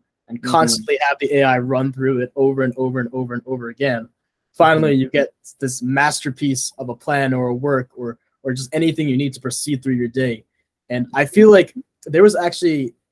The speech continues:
Speaker 1: I, I was doing this in one of my classes actually, where I was so reliant on the Chat G P T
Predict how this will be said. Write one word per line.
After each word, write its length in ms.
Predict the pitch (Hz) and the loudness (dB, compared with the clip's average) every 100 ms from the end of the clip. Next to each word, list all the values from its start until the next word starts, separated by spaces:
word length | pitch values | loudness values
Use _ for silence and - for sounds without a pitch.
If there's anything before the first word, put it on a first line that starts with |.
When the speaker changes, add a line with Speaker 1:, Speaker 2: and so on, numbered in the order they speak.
| _ | _
Speaker 1:
I, 160 | 123 143 | -18 -12
I 20 | |
was 140 | 151 135 | -10 -4
doing 180 | 190 180 | -2 -2
this 160 | 160 | -4
in 80 | 139 | -6
one 100 | 139 | -6
of 60 | 135 | -6
my 100 | 120 | -8
classes 460 | - 135 123 117 | -8 -8 -8 -12
actually, 340 | 110 - 110 107 | -16 -16 -18 -14
where 160 | 113 123 | -12 -8
I 80 | 127 | -6
was 160 | 123 | -6
so 240 | - 165 165 | -2 -2 0
reliant 460 | 135 123 135 135 | -2 -4 -6 -6
on 120 | 123 | -8
the 60 | 120 | -8
Chat 260 | - 135 127 | -8 -10 -6
G 120 | 123 | -8
P 120 | 120 | -8
T 320 | - 127 120 | -8 -8 -8